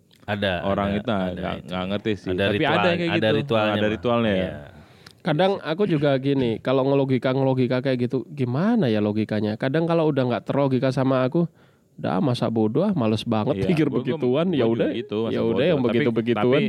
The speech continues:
Speaker 2: nyatanya memang,
Speaker 1: Ada.
Speaker 2: eh, banyak yang mempraktekkan. Maksudnya gua, gua nggak tahu itu benar terbukti apa enggak. Tapi banyak orang mempraktekkan kan.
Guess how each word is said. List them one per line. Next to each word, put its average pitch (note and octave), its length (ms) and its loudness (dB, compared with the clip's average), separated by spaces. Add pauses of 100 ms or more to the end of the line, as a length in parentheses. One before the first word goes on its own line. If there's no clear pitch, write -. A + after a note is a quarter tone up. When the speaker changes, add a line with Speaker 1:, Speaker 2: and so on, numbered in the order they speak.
(120)
Speaker 2:
nyatanya G2+ 440 -4
memang, F#2+ 260 -2 (640)
Speaker 1:
Ada. F#2+ 260 -2
Speaker 2:
eh, F#2 300 0
banyak A2 300 0
yang A#2 180 -2
mempraktekkan. G#2 640 -2 (120)
Maksudnya G#2 360 -2
gua, D3 200 -2
gua D3 240 -2
nggak B2 160 -4
tahu A2 160 2
itu A#2+ 240 -2
benar G2+ 220 -2
terbukti G2+ 340 -6
apa G2 160 -6
enggak. F#2 240 -4 (600)
Tapi G#2+ 280 -2
banyak A2 420 -2
orang A#2 260 -2
mempraktekkan A#2 600 -6
kan. G3+ 260 -4